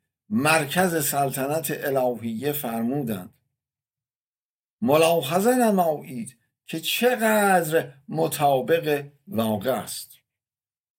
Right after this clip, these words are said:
و زن به بیابان فرار کرد، یعنی شریعت الله به صحرا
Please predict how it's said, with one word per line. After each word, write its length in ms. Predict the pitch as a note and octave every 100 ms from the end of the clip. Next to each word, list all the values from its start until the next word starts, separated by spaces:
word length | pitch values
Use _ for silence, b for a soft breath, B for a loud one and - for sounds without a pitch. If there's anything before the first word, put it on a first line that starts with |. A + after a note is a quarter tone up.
| -
و 140 | C3
زن 500 | D3 C#3+ F#3+ B3 A#3+
به 100 | F#3+
بیابان 800 | F3 F3+ E3 E3 G3+ A#3+ A3 - _ _
فرار 500 | - C#3+ C#3 B2 G2
کرد، 320 | - F2+ - _ _ _ _ _ _ _
یعنی 340 | C#3 F#3+ A3+ A#3
شریعت 540 | - E3+ E3+ E3 D3
الله 440 | E3+ E3 G#3 G3+
به 100 | F3
صحرا 960 | D#3+ - E3+ D#3 C#3+ E3+ G#3+ F#3 C3+ -